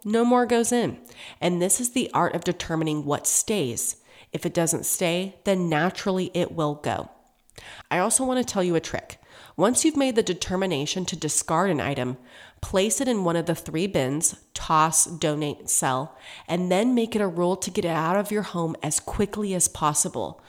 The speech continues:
For me, I had to get rid of a group of items within twenty-four hours. This allowed me more space in my head as well as my home to continue the process. We are a society of instant gratification,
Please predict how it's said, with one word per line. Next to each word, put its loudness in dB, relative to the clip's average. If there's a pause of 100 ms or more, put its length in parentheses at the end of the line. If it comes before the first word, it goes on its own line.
(260)
For 0
me, 2
I 4
had -2
to 0
get 0
rid 0
of 0
a 2
group -2
of -4
items -2
within -2
twenty-four -2
hours. -4 (540)
This 2
allowed 0
me 0
more 0
space 0
in 0
my 0
head -2 (280)
as 0
well 0
as 4
my 2
home -2
to -4
continue -4
the -4
process. -2 (380)
We 0
are 2
a 0
society 0
of -4
instant -2
gratification, -2